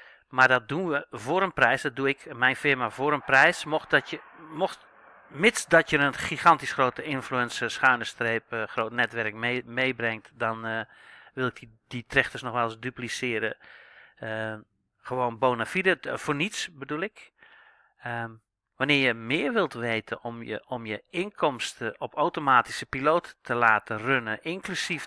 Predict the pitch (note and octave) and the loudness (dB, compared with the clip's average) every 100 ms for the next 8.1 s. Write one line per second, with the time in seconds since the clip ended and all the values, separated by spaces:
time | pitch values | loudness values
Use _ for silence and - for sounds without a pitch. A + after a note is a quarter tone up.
0 | - F3 E3 D3 C3+ C3 - C#3 B2+ - | -8 -4 2 8 8 8 6 6 6 -2
1 | - A2+ - A2 A#2+ F#3+ - - D3 B2+ | -2 0 -2 -6 -4 -4 -4 2 2 2
2 | B2 A#2+ G#2+ F#2 - B2 A2 A#2+ A#2+ E3 | -2 0 0 -2 -4 -4 -4 -6 -4 -6
3 | - - - - - - _ C3+ E3+ - | -8 -20 -20 -20 -20 -20 _ 2 2 2
4 | F#3 E3+ F3 F3 E3+ - D#3+ D#3 D3+ D3 | 2 4 4 2 0 -6 -8 -6 -4 -2
5 | C#3 C3+ - C3+ C3 B2+ - C3+ - - | -2 -4 -6 -4 0 0 -2 -10 -12 -18
6 | - - - - C3 C3+ - C3+ B2 A#2+ | -20 -12 -8 -6 2 4 4 0 0 0
7 | A#2 A#2+ A#2 A#2 A2+ G#2 C#3 F3+ - F#3+ | 0 -2 -4 -4 -6 2 4 4 4 0